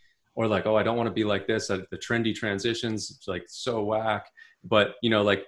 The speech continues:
I start thinking, and then I start critiquing myself and what I'm doing. And instead, I,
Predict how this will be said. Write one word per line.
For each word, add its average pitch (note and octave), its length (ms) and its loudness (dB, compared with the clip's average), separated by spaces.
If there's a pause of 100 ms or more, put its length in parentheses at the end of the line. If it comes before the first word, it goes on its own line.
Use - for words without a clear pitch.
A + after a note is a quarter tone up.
(260)
I G#2+ 140 -2
start A#2 380 2
thinking, A#2 340 -2
and A2 100 0
then A2 140 2
I A2 40 0
start G#2+ 300 -4
critiquing A#2+ 440 -4
myself A#2 600 0
and F2+ 340 -8
what G#2 140 -4
I'm F#2 140 -2
doing. G#2+ 340 -2
And F#2+ 120 -4 (360)
instead, B2+ 380 2
I, A2 240 2